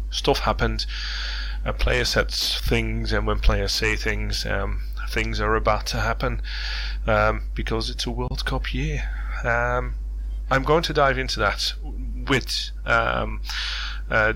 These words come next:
Drew, uh, with Jason, with, uh, Mental,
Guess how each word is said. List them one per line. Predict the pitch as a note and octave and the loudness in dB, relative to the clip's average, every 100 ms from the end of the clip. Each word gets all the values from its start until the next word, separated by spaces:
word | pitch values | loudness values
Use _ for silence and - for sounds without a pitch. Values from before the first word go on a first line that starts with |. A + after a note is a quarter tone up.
| - | 2
Drew, | D3+ D#3+ D#3+ - - - | 4 4 4 0 -6 -2
uh, | A#2 A2 G#2+ | 0 2 2
with | A#2 - | -2 0
Jason, | A#2+ A#2+ - A2+ A2+ - - | 0 2 0 -2 -4 -6 -4
with, | A2+ G#2+ A2 | -2 0 0
uh, | G2 G2 | 0 0
Mental, | G#2+ C3+ - C3 B2+ | 0 0 -2 -4 -4